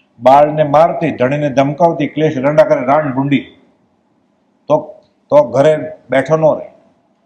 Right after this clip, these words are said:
ઘર છૂટે કેમ?" બધું અનુકૂળ છે તો.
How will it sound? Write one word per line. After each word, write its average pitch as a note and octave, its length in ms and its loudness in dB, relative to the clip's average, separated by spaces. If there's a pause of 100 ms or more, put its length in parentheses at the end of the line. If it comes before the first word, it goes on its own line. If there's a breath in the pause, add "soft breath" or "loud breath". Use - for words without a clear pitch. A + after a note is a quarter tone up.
(1000)
ઘર C#3 120 0
છૂટે D3+ 320 -4
કેમ?" A#3 440 -4 (4000)
બધું C3+ 180 -2
અનુકૂળ C#3 380 -2
છે G#2+ 160 -10
તો. - 160 -16